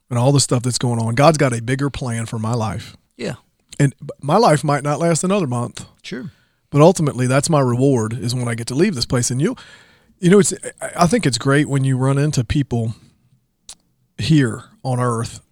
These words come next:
Speaker 1: and you kinda go, "Hey, you know what? Wait, no, God's bigger than me, and he's gonna
Speaker 2: Yeah.
Speaker 1: work this for however he works it, and,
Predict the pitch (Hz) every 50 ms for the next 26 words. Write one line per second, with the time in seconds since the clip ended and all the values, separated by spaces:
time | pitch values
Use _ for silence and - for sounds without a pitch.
0 | _ _ _ _ _ - 131 123 120 120 117 - 139 127 120 113 110 110 113 123
1 | 151 165 127 104 117 113 110 110 110 117 143 - - - 131 143 156 135 120 117
2 | 120 117 95 - - 127 123 143 143 123 120 143 147 160 151 135 123 135 151 170
3 | 196 175 151 - - 147 147 143 139 170 208 233 - 143 143 - - 151 147 -
4 | - 127 123 131 139 139 135 135 127 131 135 131 131 135 135 - - 202 - 147
5 | 120 -